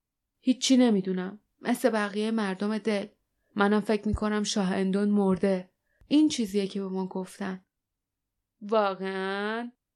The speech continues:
فالو مکث کرد. سپس خم شد، طوری که چهره‌اش و مشعل روشنش نزدیک صورت مردی که روی زمین بود قرار گرفت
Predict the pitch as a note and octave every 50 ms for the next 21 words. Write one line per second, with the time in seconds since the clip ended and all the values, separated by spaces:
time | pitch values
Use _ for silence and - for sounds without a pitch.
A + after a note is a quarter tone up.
0 | _ _ _ _ _ _ _ _ _ _ _ - - C4+ C4+ C4+ C#4 C#4+ D4 C#4
1 | B3+ A3 G3+ F#3+ F#3+ F#3+ - - - - F3+ F3+ F#3 F#3 F#3+ - _ _ _ _
2 | _ _ _ - - A3 A3 A3+ A3 A3 A3 - - - G#3+ G#3 G#3 G3 F#3 -
3 | G3 F3+ F3 F3 - _ _ _ _ _ _ - A#3+ A3+ G#3+ G3+ - A3+ A3 A3
4 | - A#3 G#3+ G3+ G3 A3+ A#3+ C4 C4 B3+ B3+ B3 - - - G3 F#3+ F#3+ F#3+ F#3
5 | - - - G#3 G#3 G#3 G3+ G3 G3 F#3+ F#3+ F#3 - G#3 G#3 G#3 G3+ G3+ G3+ -
6 | - - - _ _ _ - G3+ G3 G3 F#3+ F3+ F3 G3 G3+ G3 A#3 A3 - -
7 | - G#3 G3+ G3+ G3+ G#3 - A3 G#3 G3+ G3 F#3+ G3 G#3+ A3+ A#3+ B3 - B3+ A#3+
8 | A#3 A#3 G#3+ A3 G#3+ G3+ G#3+ G3 F#3+ F#3+ F#3+ F#3+ F3 F#3 F#3+ G3 G#3 G3+ - -
9 | - G3 F#3 F3+ F3+ F3+ F3+ F3 - F3+ F3 E3+ F3 F3 F3+ - - _ _